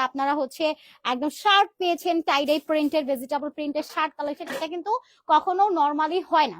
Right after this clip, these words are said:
So এবার আমি আপনাদেরকে দেখেন ভেজিটেবল প্রিন্টের খুব সুন্দর একটা শার্ট কালেকশন দিয়ে দিলাম, এরকম সুন্দর করে লেস ওয়ার্ক করে দেওয়া। So আসসালামু আলাইকুম সবাইকে, hello everyone, this is খাদিজা মেহনাজ। চলে আসছি আপনাদের সবার পছন্দের পেজ অ্যাটিটিউড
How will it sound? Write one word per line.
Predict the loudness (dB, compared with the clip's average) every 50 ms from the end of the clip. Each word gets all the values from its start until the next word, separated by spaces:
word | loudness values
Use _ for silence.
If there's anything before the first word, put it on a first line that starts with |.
| -12
So | -10 -8 -6 -4 0
এবার | 2 4 4 4 4
আমি | 2 2 -2 -2
আপনাদেরকে | 0 0 2 2 2 2 4 4 4 4 4 2 -6 -14 -6 -4
দেখেন | -4 -4 -4 -4 -2 -2
ভেজিটেবল | -2 -2 -2 -2 -4 -2 -2 -4 -4
প্রিন্টের | -4 -4 -4 -4 -6 -6 -8
খুব | -8 -8 -6
সুন্দর | -6 -6 -6 -6 -6
একটা | -6 -8 -8 -6
শার্ট | -4 -6 -6 -4 -4
কালেকশন | -4 -4 -4 -4 -6 -6
দিয়ে | -6 -6 -6
দিলাম, | -4 -4 -2 -4
এরকম | -4 -6 -10 -14 -12
সুন্দর | -10 -10 -10 -10 -10
করে | -10 -10 -10 -8
লেস | -8 -8 -10 -8 -8
ওয়ার্ক | -8 -8 -8 -8 -8
করে | -8 -4 0
দেওয়া। | 2 2 2 0 -4 -14 -20 _ 0
So | 2 2
আসসালামু | 4 4 4 4 4 4 4
আলাইকুম | 4 2 0 -2 -6 -4 0 2
সবাইকে, | 2 2 2 0 0 0 2 2 2
hello | 2 2 0 -2
everyone, | -2 -2 -2 0 2 2 2 0 -2
this | -4 -4 -6 -8
is | -10 -6 -4
খাদিজা | -4 -2 -2 -2 -4 -2 -2 -2
মেহনাজ। | -4 -2 -4 -4 -6 -6
চলে | -8 -6 -4 -4
আসছি | -6 -6 _ -10 -8
আপনাদের | -8 -10 -12 -12 -12 -8 -6
সবার | -6 -4 -4 -4 -4 -4 -4 -6
পছন্দের | -6 -6 -6 -6 -6 -6 -4 -4 -4 -4 -4 -6 -8 -8 _ 0
পেজ | 0 0 0 0 -4 -6 -10 -20 -20 -20 -12 -2 2
অ্যাটিটিউড | 4 4 4 2 0 -2 -2 -2 -2